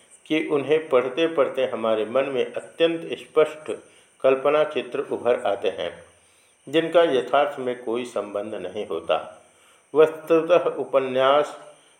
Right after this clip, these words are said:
और कहानियाँ तो स्वयं लेखक की कल्पनाएँ है, ही होती हैं।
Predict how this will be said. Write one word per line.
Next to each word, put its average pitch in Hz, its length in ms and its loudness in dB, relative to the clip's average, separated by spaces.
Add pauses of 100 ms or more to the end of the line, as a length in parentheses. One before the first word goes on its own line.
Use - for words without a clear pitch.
(120)
और 139 400 6
कहानियाँ 135 840 0 (600)
तो 170 140 4
स्वयं 156 300 4
लेखक 131 640 0
की 117 140 -6
कल्पनाएँ 123 880 0 (2250)
है, 147 340 0
ही 165 140 2
होती 117 360 -2
हैं। 92 400 -6